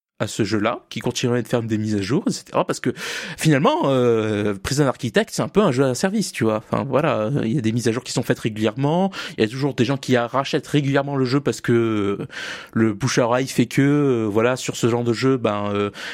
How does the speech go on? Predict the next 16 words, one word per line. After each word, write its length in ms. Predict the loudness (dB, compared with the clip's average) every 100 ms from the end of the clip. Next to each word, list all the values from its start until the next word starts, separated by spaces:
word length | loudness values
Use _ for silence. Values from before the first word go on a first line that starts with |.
| -8 0
t'as 120 | 0
des 120 | 0
nouveaux 220 | -2 0
joueurs 260 | 2 2 2
qui 80 | -2
arrivent, 340 | 0 0 -2
et 60 | -2
cetera, 420 | 0 0 0 -2
qui 340 | -6 -8 -4
découvrent 360 | -2 -2 -2 -2
le 80 | 0
jeu, 160 | 0
ce 140 | 0 -2
genre 120 | -2
de 100 | -2
choses. 380 | 0 0 -2